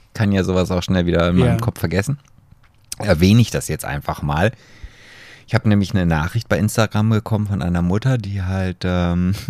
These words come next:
Speaker 1: <laughs> also die Töchter oder beziehungsweise die Kinder, ich hab's jetzt nicht gerade im Kopf, ob's ein Männlein, Weiblein ist, auf jeden Fall, die dürfen unseren Podcast nicht mehr hören. Aufgrund der, äh, doch sehr vulgären Worte, die wir hier manchmal
Speaker 2: Wie alt sind
Speaker 1: nennen.
Speaker 2: denn die Kinder?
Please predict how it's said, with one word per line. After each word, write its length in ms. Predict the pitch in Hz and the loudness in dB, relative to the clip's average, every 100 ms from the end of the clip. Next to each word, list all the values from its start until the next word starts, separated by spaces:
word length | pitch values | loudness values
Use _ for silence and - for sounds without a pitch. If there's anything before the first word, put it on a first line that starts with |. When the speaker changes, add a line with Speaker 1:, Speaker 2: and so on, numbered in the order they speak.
| 117 - - | -2 -2 2
Speaker 1:
<laughs> 720 | 135 123 - - - - - | 4 2 -2 -18 -18 -16 -6
also 160 | 98 | -4
die 200 | 98 87 | -2 -2
Töchter 560 | 90 104 110 - 113 113 | 0 2 2 2 2 4
oder 120 | 92 | 4
beziehungsweise 520 | 82 - 95 95 82 | 2 -2 0 0 0
die 100 | 87 | -2
Kinder, 260 | 87 113 120 | -2 0 0
ich 120 | 101 | 0
hab's 160 | 98 - | -4 -4
jetzt 100 | 90 | -4
nicht 160 | 104 | -4
gerade 160 | - 92 | 0 0
im 120 | 87 | 2
Kopf, 200 | - 101 | -2 -2
ob's 240 | 80 - - | -4 -8 -6
ein 180 | 92 82 90 | -6 -2 0
Männlein, 400 | 92 90 85 85 | 2 2 0 0
Weiblein 400 | 92 110 120 110 | 2 2 0 0
ist, 140 | 107 | -2
auf 140 | 90 - | -4 -2
jeden 200 | 95 95 | -2 0
Fall, 260 | 95 95 - - - - - | 2 2 0 -10 -20 -18 -10
die 60 | |
dürfen 300 | - 87 95 | -2 -2 0
unseren 260 | 82 80 80 | -2 -2 -2
Podcast 480 | - - - 65 - | -4 -6 -6 -8 -6
nicht 160 | 82 | -8
mehr 160 | - 82 | -6 -6
hören. 340 | - - 101 - - - - - - - - - - | -6 -6 -8 -10 -20 -20 -20 -20 -20 -20 -20 -20 -10
Aufgrund 500 | - - 85 82 85 | -10 -2 0 2 2
der, 440 | 82 80 80 82 - - | 2 2 0 -2 -8 -8
äh, 520 | - 82 80 78 76 80 - - - | -2 0 0 -2 -4 -6 -12 -20 -6
doch 160 | 85 - | -4 -2
sehr 360 | 87 82 78 | 2 2 2
vulgären 720 | 80 80 78 80 78 73 73 - _ - | 0 -2 -2 -2 -2 -2 -4 -10 _ 0
Worte, 360 | 82 80 - | 2 2 0
die 160 | 78 73 | -4 -2
wir 80 | 78 | 0
hier 180 | 82 | 0
manchmal 640 | 78 78 147 - 151 147 139 | 0 0 -2 -2 0 0 0
Speaker 2:
Wie 80 | |
alt 180 | 139 139 | 0 2
sind 140 | 170 - | 4 6
Speaker 1:
nennen. 60 | |
Speaker 2:
denn 200 | 165 151 | 6 4
die 80 | 120 | 2
Kinder? 560 | - 123 110 104 92 | 2 0 2 0 -4